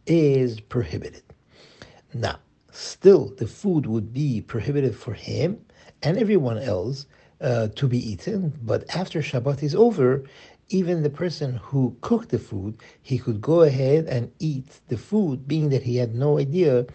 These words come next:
that this activity is prohibited. However, someone who continuously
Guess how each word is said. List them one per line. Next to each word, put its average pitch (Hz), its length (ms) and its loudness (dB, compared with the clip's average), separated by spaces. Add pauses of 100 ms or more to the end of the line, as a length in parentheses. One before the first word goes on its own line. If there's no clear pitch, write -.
(300)
that 110 120 -2
this 131 160 0
activity 120 640 -2
is 107 140 -4
prohibited. - 540 -10 (1080)
However, 185 560 6 (180)
someone 208 440 2
who 160 220 -2
continuously 170 800 -2